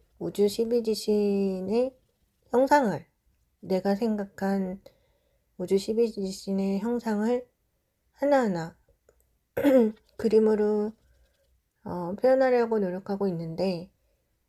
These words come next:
그 중에 하나는 예전에 내가 십팔 년인가 십구 년인가부터 그렸던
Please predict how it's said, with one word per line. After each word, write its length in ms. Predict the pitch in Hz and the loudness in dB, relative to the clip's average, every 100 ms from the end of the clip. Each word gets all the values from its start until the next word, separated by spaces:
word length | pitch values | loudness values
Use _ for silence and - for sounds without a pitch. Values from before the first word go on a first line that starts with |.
| _ _ _ _ _ _ | _ _ _ _ _ _
그 140 | - | -6
중에 220 | 202 214 | 0 2
하나는 580 | 226 233 214 214 240 240 240 - | 2 2 2 2 2 0 -4 -10
예전에 640 | 220 175 180 180 175 208 - _ _ _ _ | -8 -4 -4 -4 -6 -8 -14 _ _ _ _
내가 360 | - 170 165 196 _ _ _ _ | -12 -10 -12 -16 _ _ _ _
십팔 880 | - 247 240 _ _ _ _ _ 240 | -4 -2 -2 _ _ _ _ _ -2
년인가 380 | 254 254 214 190 | 0 0 -2 -4
십구 300 | - - 190 | -8 -10 -6
년인가부터 720 | 185 185 180 170 - - - | -4 -4 -6 -10 -10 -12 -10
그렸던 600 | - 151 _ 202 226 | -10 -14 _ 0 2